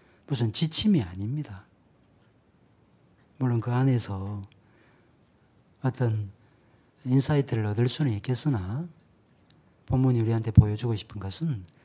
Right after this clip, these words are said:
단순한 전도법이 아니에요. 세례요한의 증거를 듣고 그리스도를 보고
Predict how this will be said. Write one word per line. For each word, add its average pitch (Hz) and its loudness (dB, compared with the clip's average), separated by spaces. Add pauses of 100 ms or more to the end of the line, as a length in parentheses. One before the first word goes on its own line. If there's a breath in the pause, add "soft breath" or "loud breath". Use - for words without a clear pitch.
(160 soft breath)
단순한 135 -2
전도법이 147 4
아니에요. 101 -10 (2000)
세례요한의 127 2
증거를 151 4 (240)
듣고 107 0 (640)
그리스도를 160 4
보고 101 8